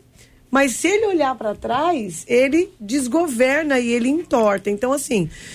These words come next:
Jesus tá dizendo: você não pode ter um coração dividido. Não tem como você tá olhando pro, pro, pro meu caminho, pra onde você precisa estar,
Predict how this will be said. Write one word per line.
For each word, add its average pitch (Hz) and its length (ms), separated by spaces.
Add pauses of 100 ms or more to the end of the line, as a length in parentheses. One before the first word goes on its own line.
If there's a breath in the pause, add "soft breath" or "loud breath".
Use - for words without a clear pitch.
(120 loud breath)
Jesus 233 380
tá 277 140
dizendo: 208 320
você 302 140
não 392 80
pode 269 360
ter 240 100
um 220 100
coração 190 540
dividido. 160 540 (800 loud breath)
Não 277 140
tem 339 240
como 339 300
você 277 360
tá - 160
olhando 226 460
pro, 208 260
pro, 208 320
pro 220 300
meu 233 240
caminho, 240 680
pra 202 280
onde 220 360
você 208 320
precisa 262 800
estar, 214 560